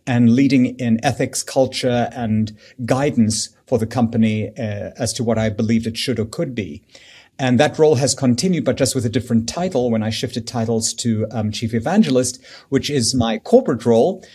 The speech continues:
that starts about four thirty-five in the morning. And by seven thirty, I'm done with my corporate role, and then I get into my brokerage role.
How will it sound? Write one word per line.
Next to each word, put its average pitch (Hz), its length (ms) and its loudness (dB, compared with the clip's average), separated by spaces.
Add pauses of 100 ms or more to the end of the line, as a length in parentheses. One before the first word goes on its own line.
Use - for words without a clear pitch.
that 131 180 0
starts 139 300 0
about 123 300 0
four 165 200 2
thirty-five 151 560 0
in 180 120 2
the 190 60 4
morning. 156 680 4 (200)
And 131 160 2
by 127 140 4
seven 190 360 4
thirty, 165 440 2 (100)
I'm 135 160 2
done 139 160 4
with 151 140 -2
my 127 160 0
corporate 196 420 2
role, 135 200 8
and 123 120 2
then 123 80 4
I 123 80 0
get 120 180 2
into 120 300 2
my 117 180 2
brokerage 135 560 4
role. 104 300 0